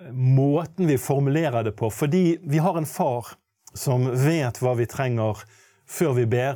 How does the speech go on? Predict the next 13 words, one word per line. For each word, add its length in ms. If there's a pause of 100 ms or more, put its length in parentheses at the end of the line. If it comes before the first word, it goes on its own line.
og 80
vi 80
har 140
en 100
far 480
som 380 (180)
ønsker 560
å 60
gi 320
oss 320 (460)
det 500 (100)
vi 460 (100)
trenger. 440